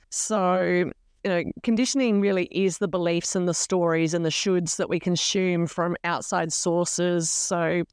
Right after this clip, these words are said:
parents, friends, society. A big one these days is social media that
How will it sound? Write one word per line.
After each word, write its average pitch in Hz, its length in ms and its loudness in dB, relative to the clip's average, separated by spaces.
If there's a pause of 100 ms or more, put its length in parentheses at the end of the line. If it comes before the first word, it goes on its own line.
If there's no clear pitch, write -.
parents, 196 480 -2
friends, 180 460 0
society. 175 880 0 (720)
A 180 180 -4
big 180 220 -2
one 180 200 2
these 170 220 0
days 165 260 0
is 170 120 0
social 180 340 0
media 165 720 0
that 160 200 -2